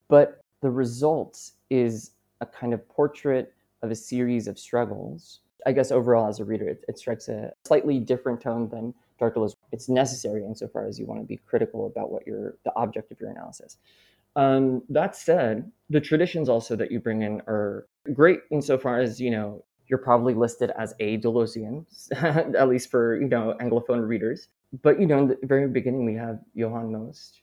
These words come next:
we have Lucy Parsons, we have the Haymarket Martyrs. And this is all about, you know, propaganda by the deed. And that situates things historically in a moment where there, where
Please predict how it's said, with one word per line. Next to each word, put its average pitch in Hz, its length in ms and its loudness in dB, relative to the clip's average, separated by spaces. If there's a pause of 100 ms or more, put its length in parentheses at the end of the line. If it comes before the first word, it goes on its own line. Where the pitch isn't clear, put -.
(100)
we 123 100 -2
have 107 80 -2
Lucy 117 200 -4
Parsons, - 640 -10
we 120 100 -6
have 110 100 -4
the 110 60 -4
Haymarket 113 540 -4
Martyrs. 113 520 -12 (340)
And 143 100 2
this 170 120 2
is 175 100 2
all 165 200 6
about, 147 300 2
you 143 120 -2
know, 113 80 0
propaganda 113 500 -6
by 98 120 -6
the 107 100 -6
deed. 123 520 2 (380)
And 151 220 4
that 160 260 2 (100)
situates 123 520 -4
things 113 240 -10
historically 110 680 -8 (120)
in 117 400 -2 (180)
a 143 60 2
moment 165 640 2 (460)
where 143 1000 4 (360)
there, 131 440 2 (240)
where 127 460 -2